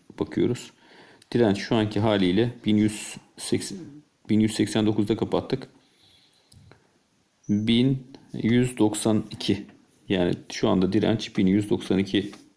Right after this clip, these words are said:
e, gibi duruyor ve burada bir, bakın bir sıkışma hattı oluşacak. Öyle görünüyor. E, bin iki yüze kadar da, e, gidecek. Bizim bin iki yüz hedef noktası son derece hızlı bir şekilde görüleceğe benziyor. Tabii bu çok,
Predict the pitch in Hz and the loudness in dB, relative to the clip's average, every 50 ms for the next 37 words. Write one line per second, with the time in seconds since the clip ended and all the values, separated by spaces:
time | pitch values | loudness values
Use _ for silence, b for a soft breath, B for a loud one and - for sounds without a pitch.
0 | - - - 101 98 90 - 98 104 98 90 80 87 107 113 107 104 104 104 - | -12 -8 -6 -4 -2 0 2 2 2 2 2 2 2 2 4 2 2 0 0 0
1 | 110 110 107 92 95 104 101 104 110 - - - b b b b b b b b | -2 0 2 2 2 4 2 2 0 0 -4 -12 b b b b b b b b
2 | b b b b b b b b _ _ _ _ - _ _ 113 101 - 101 101 | b b b b b b b b _ _ _ _ -20 _ _ -4 -2 0 2 2
3 | 101 104 101 - - - - - - - - - - 101 101 101 90 - - 113 | 2 2 0 -4 -10 -18 -20 -20 -8 -8 -8 -2 0 0 0 0 0 0 2 2
4 | 104 92 92 - 92 85 - 101 - - - - - - 98 95 95 90 87 85 | 2 2 2 0 -2 0 0 -2 -4 -6 -10 -6 0 2 2 4 4 4 2 2
5 | 80 85 85 92 104 135 - - b b b b b b b b b b b b | 2 2 2 2 0 -2 -4 -10 b b b b b b b b b b b b
6 | b b _ _ 120 - 107 98 95 95 110 110 92 - 104 - - 113 104 95 | b b _ _ -6 -4 -2 0 0 0 2 0 0 0 -2 -2 0 0 2 2
7 | 92 87 - 92 87 90 90 90 87 107 113 110 - - - _ _ _ _ _ | 0 0 0 -2 0 0 0 0 0 0 -2 -2 -6 -14 -20 _ _ _ _ _
8 | - - - 104 98 98 98 104 101 101 95 101 101 101 - - 98 101 98 95 | -20 -8 -4 -4 -2 -2 0 0 0 2 2 0 -2 -2 -4 -4 0 2 4 4
9 | 98 98 98 98 - 101 101 98 - - - - _ - 104 101 98 - 98 85 | 4 4 2 2 2 2 2 0 -2 -8 -16 -12 _ -2 0 0 0 0 0 -2
10 | - - - 101 107 101 - - 101 95 90 87 92 104 101 104 101 98 107 98 | -2 -2 -2 -2 -2 -2 0 0 2 2 2 2 0 0 0 0 0 0 2 0
11 | 92 95 - - 90 - 87 90 107 113 117 - - 104 95 95 92 92 98 95 | 0 0 -2 -2 -2 -2 0 0 -2 -2 -4 -6 -4 0 2 2 4 4 4 2
12 | 92 101 104 104 101 95 82 80 78 80 92 107 131 - - b b b b b | 4 4 4 4 4 2 2 0 0 0 -2 -2 -2 -4 -8 b b b b b
13 | b b b b b b b b b b b b b _ _ - 107 104 104 104 | b b b b b b b b b b b b b _ _ 0 2 2 2 0
14 | - 135 127 127 - | 0 -2 -2 -2 -6